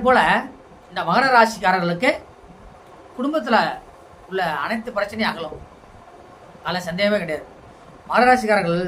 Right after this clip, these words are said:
எதை தொட்டாலும் இந்த ஆனி மாதம் உங்களுக்கு நல்ல, நல்லது நடக்கும் மாதமாக இருக்க போகிறது. சரிங்களா? என்ன கேட்டீங்கன்னா, மகர ராசியை குரு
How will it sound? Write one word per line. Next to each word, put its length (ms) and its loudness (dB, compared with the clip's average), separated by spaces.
எதை 200 -2
தொட்டாலும் 480 -4
இந்த 100 -10
ஆனி 200 2
மாதம் 260 -6
உங்களுக்கு 340 -12
நல்ல, 240 -2
நல்லது 240 -4
நடக்கும் 240 -10
மாதமாக 400 -8
இருக்க 200 -16
போகிறது. 400 -18
சரிங்களா? 260 -4
என்ன 160 -18
கேட்டீங்கன்னா, 320 0
மகர 260 4
ராசியை 380 4
குரு 200 2